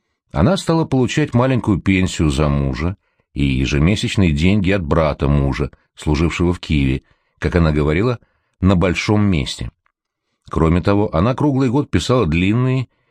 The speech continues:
и жалостные письма то одним, то другим родственникам, своим и мужа, и иногда получала от них деньги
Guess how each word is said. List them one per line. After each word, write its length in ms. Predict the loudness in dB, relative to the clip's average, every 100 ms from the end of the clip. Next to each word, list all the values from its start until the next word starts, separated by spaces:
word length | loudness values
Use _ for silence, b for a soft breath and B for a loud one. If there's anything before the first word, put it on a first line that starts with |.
| _ 0
и 140 | 0
жалостные 560 | 2 0 0 0 0 0
письма 480 | 0 0 2 0
то 140 | 2 0
одним, 420 | 0 0 2 0
то 140 | 0
другим 360 | 2 2 2 2
родственникам, 720 | 0 -2 0 0 2 0 -2 b b b
своим 500 | -4 0 2 0 -2
и 140 | -2
мужа, 440 | 2 2 2 0 -4 _ _ _ _ _ _ _ 0
и 160 | 2
иногда 320 | 2 2 0
получала 440 | 0 0 0 0 0
от 100 | 0
них 200 | 0 0
деньги 640 | 2 2 2 0 -2